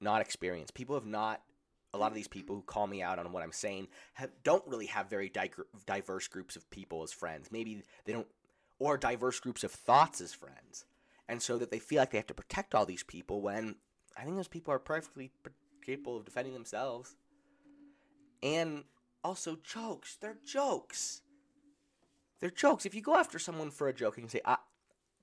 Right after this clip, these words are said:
that said, I want to acknowledge, if you find a joke offensive, good. Like, fine. It's like, "I, I didn't like that joke." But then if you judge the person based on that one joke entirely, like, they're just a piece of shit 'cause they said this one thing you didn't like,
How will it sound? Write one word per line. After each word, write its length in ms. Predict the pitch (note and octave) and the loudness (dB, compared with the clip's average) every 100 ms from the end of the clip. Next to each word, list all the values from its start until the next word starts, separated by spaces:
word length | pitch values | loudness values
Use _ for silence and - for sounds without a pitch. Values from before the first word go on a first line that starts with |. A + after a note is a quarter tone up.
| - - _ _ _ _ | -20 -20 _ _ _ _
that 220 | - - | -2 -2
said, 120 | - C#2+ | -2 -6
I 80 | |
want 140 | A2 D#3 | -2 -2
to 40 | |
acknowledge, 460 | B2+ G2+ D#2+ C#2+ - _ - - | 0 0 0 -2 -8 _ -12 2
if 120 | - | 4
you 80 | B3 | 8
find 180 | F3 | 6
a 40 | D3+ | 6
joke 240 | A2 G#2+ | 0 -4
offensive, 420 | - D2 - - - _ _ _ _ - | -6 -10 -8 -10 -12 _ _ _ _ 0
good. 200 | F4+ G#3 - _ _ _ _ | 2 2 -4 _ _ _ _
Like, 100 | - | -6
fine. 220 | - C4+ - _ _ _ _ _ | 0 0 -2 _ _ _ _ _
It's 80 | - | -10
like, 160 | - - | -6 2
"I, 220 | G#2 G2+ | 4 4
I 120 | G2 | -2
didn't 100 | F#2 | -6
like 120 | C#2+ | -10
that 120 | - - | -16 -18
joke." 220 | - - _ _ _ _ _ | -18 -20 _ _ _ _ _
But 120 | D#3+ | 0
then 160 | A3+ C#4 | 2 4
if 160 | D4 | 0
you 80 | F3+ | -8
judge 420 | C3 - D#3 E3 | -6 4 6 6
the 80 | - | -2
person 600 | - C#3 C3 - G#2+ G2+ - A#2 | -6 -2 -2 -4 -6 -10 -12 -6
based 280 | B2+ - | -6 -4
on 140 | A#2 A#2 | -4 0
that 200 | G#2+ F#2 | -2 -2
one 400 | F#2 G#2 A2+ G2+ | 2 4 4 0
joke 500 | - G#2+ E2+ D2 - - _ _ _ _ _ _ _ _ _ - | 2 4 4 0 -10 -20 _ _ _ _ _ _ _ _ _ -6
entirely, 840 | D3+ C#3 - D3 C3 F#2+ A1 - | -6 -4 0 2 2 0 -6 -12
like, 200 | A2 - | -14 -6
they're 140 | B2 | -4
just 160 | B2 F#2+ | -4 -8
a 40 | |
piece 300 | - - C#3 | -12 -12 -8
of 40 | D#3+ | -6
shit 220 | - A#2+ | -2 -4
'cause 80 | - | -4
they 80 | G2+ | -6
said 180 | - | -6
this 160 | G2 - | -8 -10
one 280 | G#2 A2+ A#2+ | -4 -4 -4
thing 240 | - G#2+ | -6 -6
you 100 | G#2 | -8
didn't 340 | G2 G2 G2+ - | -8 -8 -8 -4
like, 380 | E2+ D2+ - | -2 -2 -8